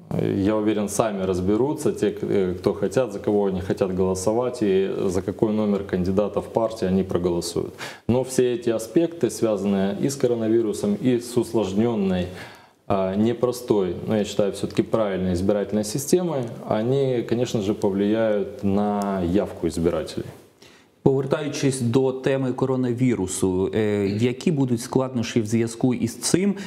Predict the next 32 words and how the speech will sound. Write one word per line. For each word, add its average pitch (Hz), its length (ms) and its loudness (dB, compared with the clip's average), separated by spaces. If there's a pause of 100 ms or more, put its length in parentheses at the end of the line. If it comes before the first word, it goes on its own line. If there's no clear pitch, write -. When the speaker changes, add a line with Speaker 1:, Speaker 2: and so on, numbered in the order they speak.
(120)
Speaker 2:
І 123 100 4
чи 147 240 -2
ви 139 160 2
допускаєте, 131 680 0
що 131 180 0
на 123 280 0
окремих 131 540 0
дільницях 127 600 0
можуть 127 240 0
бути 127 300 0
просто 123 580 -2 (140)
скасовані 127 580 2
результати 120 500 0
виборів? 101 400 2
От, 101 160 -4
ну, 113 220 2 (140)
багато 139 400 0
є 104 160 0
ситуацій. 147 800 0 (200)
Наприклад, 139 560 0
в - 80 -10
когось, - 520 0
е, 107 400 4
там 107 200 2
з 113 440 2 (220)
комісії 139 580 2
виявляють 123 720 0
коронавірус 127 600 2
під 120 220 -2
час 135 320 2
безпосередньо, 117 1040 0 (200)
е, 101 260 2